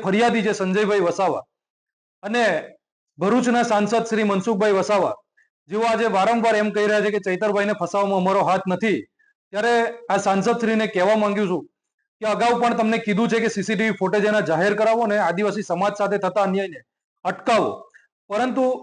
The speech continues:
આજે આદિવાસી સમાજના કોઈ એક નેતા ઊભા થાય છે અને આદિવાસી સમાજના જ્યારે પ્રશ્નોને હલ કરવા માટે નીકળે છે, ત્યારે આ આદિવાસી સમાજને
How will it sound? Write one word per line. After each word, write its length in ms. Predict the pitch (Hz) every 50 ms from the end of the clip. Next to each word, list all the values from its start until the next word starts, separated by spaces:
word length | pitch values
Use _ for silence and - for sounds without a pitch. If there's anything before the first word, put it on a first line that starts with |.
| - - 170
આજે 180 | 196 202 233 208
આદિવાસી 360 | 208 220 233 233 226 240 233 - 208
સમાજના 500 | 185 208 220 226 214 226 220 226 226 220 208 - - -
કોઈ 200 | - 196 214 214 214
એક 100 | 208 185 175 170 175
નેતા 300 | 185 180 185 220 185 143 - - - _ _ _ _ - 175
ઊભા 240 | 180 165 220 240 226
થાય 160 | 233 233 233 185
છે 80 | 226
અને 100 | 220 214
આદિવાસી 440 | 190 185 185 226 226 214 170 208 196 -
સમાજના 420 | 196 185 208 214 202 208 214 208 185
જ્યારે 180 | 202 196 202 202 196
પ્રશ્નોને 400 | 180 170 - 196 202 202 196 156
હલ 120 | 160 180 196 180
કરવા 180 | 202 202 202 196
માટે 160 | 196 180 202
નીકળે 340 | 185 165 165 - 202 202 214 180
છે, 120 | - 107 - _ _ _ _ _ _ _ _ _ -
ત્યારે 220 | 196 202 214 233 247 240
આ 260 | 240 240 240 - 196 196
આદિવાસી 360 | 196 185 208 220 214 190 214 202
સમાજને 540 | - 185 180 202 208 214 202 220 208 196